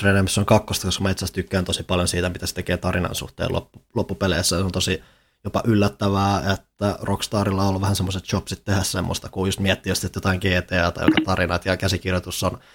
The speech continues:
edelleen vähän luokkaa. Et esimerkiksi just Dan Hauser on itse kertonut, että miten sä edes kirjoitat G T A-pelin tänä päivänä, kun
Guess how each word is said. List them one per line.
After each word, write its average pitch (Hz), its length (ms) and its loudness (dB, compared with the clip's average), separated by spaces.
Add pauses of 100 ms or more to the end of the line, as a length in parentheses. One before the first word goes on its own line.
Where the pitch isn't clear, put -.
(760)
edelleen 104 280 8
vähän 104 240 6
luokkaa. 104 380 4
Et - 220 -2 (100)
esimerkiksi 131 360 10
just 131 260 6
Dan 147 160 8
Hauser 131 360 8
on 113 60 10
itse 123 180 6
kertonut, 110 200 8
että 110 60 10
miten 117 180 8
sä 107 120 6
edes 98 220 4
kirjoitat 101 440 4
G 117 60 -2 (200)
T - 40 -2 (100)
A-pelin 90 340 2
tänä 90 220 0
päivänä, 87 420 2
kun 87 220 -2